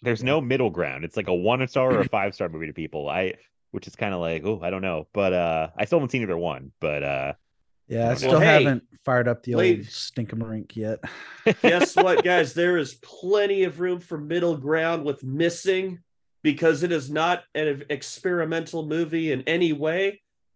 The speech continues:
Speaker 3: I mean, aside from the use of
Speaker 2: It's on
Speaker 3: laptop,
Speaker 2: laptop.
Speaker 3: but who are we kidding? Literally, <laughs> ca-, countless movies have been made with that format. They even did a Modern Family episode in that format. And I've been talking about, uh,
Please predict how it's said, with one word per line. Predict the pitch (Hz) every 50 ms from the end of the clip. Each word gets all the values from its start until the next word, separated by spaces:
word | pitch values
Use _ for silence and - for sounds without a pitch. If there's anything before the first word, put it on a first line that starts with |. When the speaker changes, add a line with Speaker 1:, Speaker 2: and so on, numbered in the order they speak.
| _ _ _ -
Speaker 3:
I | - 135
mean, | 139 143 131
aside | 90 113 120 - - 147 143 147 139 139
from | - 151 143 143
the | 139 139 135 131 - 123
use | 117 143 147 143 - 151
of | 123 113
Speaker 2:
It's | 113 123
on | 123 139 180
Speaker 3:
laptop, | 202 247
Speaker 2:
laptop. | 156 147 143 135 123 120
Speaker 3:
but | 131 - 127
who | 156 170
are | 175 170 151
we | 147 131
kidding? | - - 143 135 135 131 127 127
Literally, | 131 156 170 170 165 156 156 147 135 156 160 160 - _ _ _ _ _
<laughs> | _ _ _ _ _
ca-, | - 202 196 - -
countless | - - 185 185 180 180 160 160 165 -
movies | 160 156 151 139 147 143 135 127
have | 131 123
been | 127 120 120
made | 123 123 120 113
with | 117 - -
that | 123 120 117 - -
format. | 135 127 123 120 123 127 123 -
They | 160 170 185
even | 185 170 160
did | 156 170 160
a | 147
Modern | 139 139 139 123 110 110 104
Family | - - 120 110 107 107 104 101 104
episode | 101 - - - - - 110 104 101
in | 98 98
that | 98 - - -
format. | - 110 101 98 98 98 98 95 - _ _ _ _ _ _ _ _ _ -
And | - 135 139 139 139 135 139 -
I've | - 143 165 160
been | 165 180 170 170 160 156 160 175 _ _ _ _ -
talking | - 185 170 170 175 - 170 156
about, | 143 135 170 151 147 143 139 139 139 - _ _ _ _ _ _ _ _ _ -
uh, | 135 135 135 135 131 131 131 131